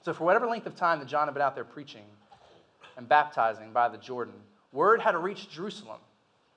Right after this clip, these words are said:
and had made enough of an impact that this guy needed to be taken seriously. So the priests and Levites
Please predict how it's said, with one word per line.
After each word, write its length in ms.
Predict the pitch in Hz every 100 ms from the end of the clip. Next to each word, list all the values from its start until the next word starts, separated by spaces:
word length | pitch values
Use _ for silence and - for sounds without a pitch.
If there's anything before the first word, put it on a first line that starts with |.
| _ -
and 80 |
had 120 | 143 143
made 180 | 196
enough 220 | 170 185 156
of 80 |
an 100 | 143
impact 420 | 196 240 127 117 - _ _ -
that 120 | 156
this 140 | 190
guy 160 | 165 175
needed 160 | 170 156
to 80 |
be 80 | 139
taken 320 | 135 160 -
seriously. 540 | 123 - 190 107 - 113 _ _ _ _ _ _ _ _ _ _
So 140 | - 185
the 80 | 170
priests 720 | - 254 233 - - - -
and 200 | 156 156
Levites 540 | 165 202 156 107 107